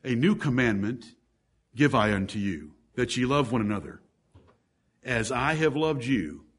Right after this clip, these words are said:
that ye also love one another." That's the new commandment. And if you want to prove yourself a great Christian, then do it by out-serving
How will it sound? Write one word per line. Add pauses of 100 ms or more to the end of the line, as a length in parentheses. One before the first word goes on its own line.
(360)
that
ye
also
love
one
another." (340)
That's
the
new
commandment. (480)
And
if
you
want
to
prove
yourself
a
great
Christian, (320)
then
do
it (800)
by
out-serving